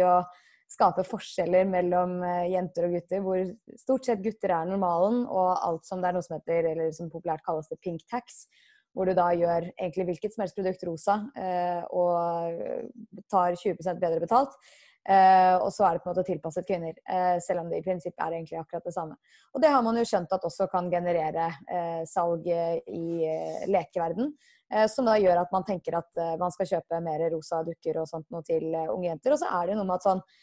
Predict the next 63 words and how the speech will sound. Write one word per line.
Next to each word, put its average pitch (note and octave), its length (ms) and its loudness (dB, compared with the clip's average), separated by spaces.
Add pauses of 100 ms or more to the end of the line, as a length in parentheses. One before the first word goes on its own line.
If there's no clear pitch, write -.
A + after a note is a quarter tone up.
(260)
man G#3+ 200 4
blir G3 180 -2
jo A3 140 8
ofte, G3 440 4 (220)
eh, F#3 300 4 (340)
man, G3 240 -2 (400)
man G3+ 180 -4
blir F#3+ 140 -2
jo G3 80 2
ofte G3+ 160 -4
det E3+ 160 -2
man F#3 160 -4
ser F3 320 0
også, F#3+ 160 -4
ikke G#3 140 -4
sant? G3+ 120 0
At E3+ 100 -4
hvis F3+ 200 -6
unge F#3+ 240 -4
jenter E3+ 260 -4
ser F3 360 0 (280)
veldig F#3 200 2
mange F#3 180 -2
andre F3+ 300 -2
unge E3+ 160 -2
jenter E3+ 340 -2
med E3+ 240 -2
dukker F#3 300 -4
og E3 80 -2
barbier E3 260 2
og E3+ 60 -2
sånn, G#3 180 -4
så F#3+ 80 -12
tenker F3+ 320 -8
man D#3+ 160 -8
jo, G3+ 160 0 (300)
vi F#3+ 60 2
er F#3+ 120 6
jo - 80 -12
flokkdyr, G#3 400 -4
ikke F#3 60 -10
sant? F#3+ 180 -4
Så F#3 80 -6
man F#3 40 -6
har F#3 120 2
jo F#3+ 80 -4
lyst - 80 -10
til F#3 80 -6
å - 80 -20
passe - 320 -10
inn, A#3+ 80 2 (460)
eh, F#3 340 0
og F3 80 2
det F#3+ 80 6
er F#3+ 60 6
jo F#3 100 2
også F3+ 160 -4
det E3 80 0
man F3 160 -2
da E3 80 0
blir E3 160 0
presentert. F#3+ 540 -4
Men G#3 100 -4